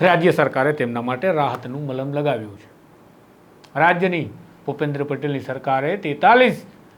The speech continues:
શહેરી વિસ્તારના ધારાસભ્યો માટે રૂપિયા છ્યાસી કરોડની ફાળવણી કરવાનો નિર્ણય કર્યો છે. આ દરેક ધારાસભ્યોને રૂપિયા બે કરોડની અલગથી વધારાની ગ્રાન્ટ મળશે, જે આર એન્ડ બી વિભાગ દ્વારા તેમને આપવામાં આવશે. રૂપિયા બે કરોડની આ ગ્રાન્ટનો ઉપયોગ ધારાસભ્ય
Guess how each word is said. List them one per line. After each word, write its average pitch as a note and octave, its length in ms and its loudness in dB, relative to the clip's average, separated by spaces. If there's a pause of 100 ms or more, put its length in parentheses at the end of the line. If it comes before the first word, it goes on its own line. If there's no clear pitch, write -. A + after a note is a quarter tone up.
(360)
શહેરી F3 260 4
વિસ્તારના E3+ 560 2
ધારાસભ્યો C3 560 -2
માટે B2+ 320 2
રૂપિયા F#3+ 400 2
છ્યાસી C#3 340 -6
કરોડની B2+ 380 -6
ફાળવણી A3 420 6
કરવાનો D#3 400 4
નિર્ણય E3+ 320 4
કર્યો C4 320 8
છે. D4 80 6 (300)
આ E3+ 260 4 (340)
દરેક A#3+ 260 6
ધારાસભ્યોને A#3+ 640 6
રૂપિયા F#3 600 4
બે D#3 80 -2 (140)
કરોડની E3 400 0
અલગથી E3+ 340 0
વધારાની F3+ 480 2
ગ્રાન્ટ F#3+ 320 0
મળશે, F#3+ 320 -4
જે C4+ 100 8 (200)
આર F#3+ 180 6
એન્ડ C#4+ 160 6
બી C#4 100 8
વિભાગ A#3+ 320 6
દ્વારા F3+ 380 6
તેમને E3+ 240 2
આપવામાં A#3 400 6
આવશે. A#3 280 4
રૂપિયા F#3+ 360 2
બે E3+ 100 2
કરોડની F3 440 2
આ D#3 120 4
ગ્રાન્ટનો F#3 480 2
ઉપયોગ F#3 320 2
ધારાસભ્ય D#3+ 560 6